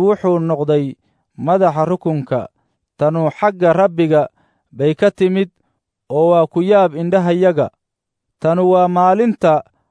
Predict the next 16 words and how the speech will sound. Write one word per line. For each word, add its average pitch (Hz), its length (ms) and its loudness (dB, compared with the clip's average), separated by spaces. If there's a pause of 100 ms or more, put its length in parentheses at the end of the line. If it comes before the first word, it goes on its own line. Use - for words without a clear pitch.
(180)
Rabbigu 185 540 0
sameeyey, 180 760 0 (420)
waannu 170 460 0
raynrayn 175 500 0
doonnaa, 175 560 0 (340)
oo 139 200 0
waannu 175 240 0
farxi 196 340 0
doonnaa. 170 560 0 (380)
Rabbiyow, 190 680 0 (420)
waan 156 240 -2
ku 175 120 -2
baryaynaaye, 180 960 2 (280)
haatan 165 680 0 (120)
na 151 180 -2
badbaadi. 160 680 0